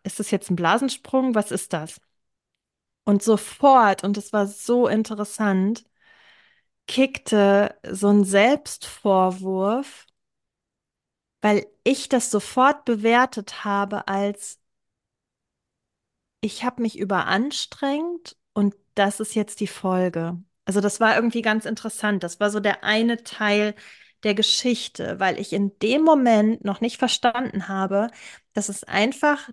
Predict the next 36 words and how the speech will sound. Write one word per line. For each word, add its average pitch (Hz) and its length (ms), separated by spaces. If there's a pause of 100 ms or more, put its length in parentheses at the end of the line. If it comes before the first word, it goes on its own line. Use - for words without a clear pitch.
die 208 100
natürliche 262 920
Einleitung 202 1040 (160)
dieses 208 340
Geburtsprozesses. - 1200 (1400)
Und 202 100
ich 214 100
weiß, 233 240
ich 269 120
hab 226 140
relativ 262 460
früh 240 380
Sarah 214 380
angerufen, 202 640
weil 208 120
das 208 160
war 214 180
nicht 277 280
nur 254 260
das 240 180
eine 220 360
Mal, 202 540
also 202 200
beim 202 300
Aufstehen, 214 480
dass 202 140
ich - 100
Flüssigkeit - 540
verloren 185 560
habe, 190 280
sondern 202 300
es 208 100
passierte 214 360
ein 190 120
paar 190 280
Mal. 170 380